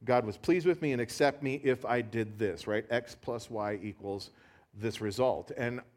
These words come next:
as a result of that, I have this tendency, and I think it's part of our human nature, to, to slide back into that performance-based thinking. And that when I blow it, when I sin, when I rebel, um, when I do things that sinners do,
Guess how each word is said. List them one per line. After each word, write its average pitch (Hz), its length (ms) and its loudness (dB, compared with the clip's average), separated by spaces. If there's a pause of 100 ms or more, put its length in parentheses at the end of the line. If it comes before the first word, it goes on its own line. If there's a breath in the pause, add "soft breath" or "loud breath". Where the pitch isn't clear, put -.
(220)
as 120 360 0
a 113 40 -8
result 120 420 0
of 120 100 -2
that, 110 200 2
I 117 100 0
have 120 220 -2
this 113 140 -6
tendency, 147 460 -4
and 113 100 -4
I 110 40 -4
think 110 180 -6
it's 101 80 -12
part 120 200 -2
of 104 80 -4
our 104 120 -4
human 107 280 -6
nature, 107 460 -6 (460 loud breath)
to, 127 440 2
to - 140 -8
slide 135 420 0
back 147 220 2
into 123 160 -4
that 127 180 0
performance-based 110 1000 -4 (720 soft breath)
thinking. 190 380 2
And 120 120 0
that 117 220 0
when 117 180 0
I 135 100 6
blow 139 380 4
it, 196 100 4
when 117 140 -4
I 113 80 -2
sin, 156 480 0
when 123 120 0
I 117 60 2
rebel, 123 720 6 (420 soft breath)
um, 110 400 0
when 120 160 0
I 117 80 2
do 135 240 2
things 123 560 -2
that 120 200 2
sinners 123 380 -2
do, 135 400 4